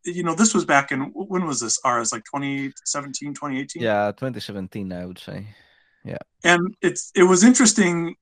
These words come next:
Speaker 1: reading, uh, the book because I've been working on something tangentially, uh, similar to this and talking to Graeber about it, uh, when he was still alive, and, uh, and Wengrow, uh, here and there as, as well. And, and when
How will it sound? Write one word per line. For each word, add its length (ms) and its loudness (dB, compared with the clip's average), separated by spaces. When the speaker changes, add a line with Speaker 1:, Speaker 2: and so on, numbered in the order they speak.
Speaker 1:
reading, 640 2
uh, 320 2
the 240 -8
book 240 4
because 480 -2
I've 180 -2
been 180 -4
working 340 -4
on 200 0
something 420 -4
tangentially, 840 -6
uh, 160 2
similar 460 0
to 120 -8
this 260 -2
and 120 -6
talking 300 -6
to 60 -10
Graeber 560 -6
about 300 -6
it, 140 -8
uh, 140 -8
when 160 -10
he 120 -12
was 140 -6
still 200 -8
alive, 380 -6
and, 120 -18
uh, 300 -4
and 140 -10
Wengrow, 640 -4
uh, 160 -12
here 100 -10
and 120 -8
there 160 -10
as, 240 -12
as 220 -6
well. 260 4
And, 240 -2
and 360 -6
when 340 -10